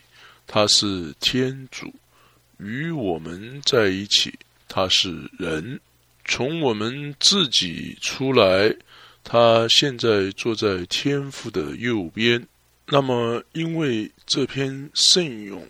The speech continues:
是吟唱天主的受难，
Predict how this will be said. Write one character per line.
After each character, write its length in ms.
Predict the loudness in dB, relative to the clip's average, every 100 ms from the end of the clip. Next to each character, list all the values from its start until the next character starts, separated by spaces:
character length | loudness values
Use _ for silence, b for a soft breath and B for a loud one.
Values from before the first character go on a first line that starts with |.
| -20 _
是 560 | -6 -2 0 -2 -4 -8 _
吟 420 | -10 -10 -8 -6 -2
唱 340 | 2 0 0 B B B B -8
天 420 | -6 -6 -8 -12
主 240 | -12 -12 -8 -6
的 200 | -4 -4
受 580 | -2 -2 -2 -2 -4 -6
难， 240 | -4 -6